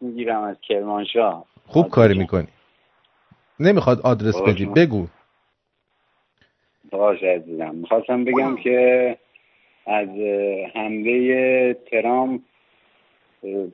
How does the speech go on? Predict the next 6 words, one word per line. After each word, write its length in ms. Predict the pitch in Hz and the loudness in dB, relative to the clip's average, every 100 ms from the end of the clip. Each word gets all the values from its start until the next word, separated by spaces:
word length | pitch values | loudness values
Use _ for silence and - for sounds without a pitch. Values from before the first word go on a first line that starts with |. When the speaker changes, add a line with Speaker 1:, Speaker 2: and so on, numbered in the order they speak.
| _ | _
Speaker 1:
همچین، 600 | 104 104 98 117 120 117 110 _ _ _ _ _ _ - | -6 -6 -4 -2 -2 -2 -6 _ _ _ _ _ _ -16
اه، 400 | 98 98 101 95 | -10 -6 -4 -4
خوشحالم 680 | - 104 92 113 117 120 120 | -2 0 4 6 6 6 4
نشدم. 560 | 123 110 117 123 113 107 | 0 0 0 0 0 -2
یعنی 260 | 104 113 | -2 -4
کاش 260 | 107 120 | 2 2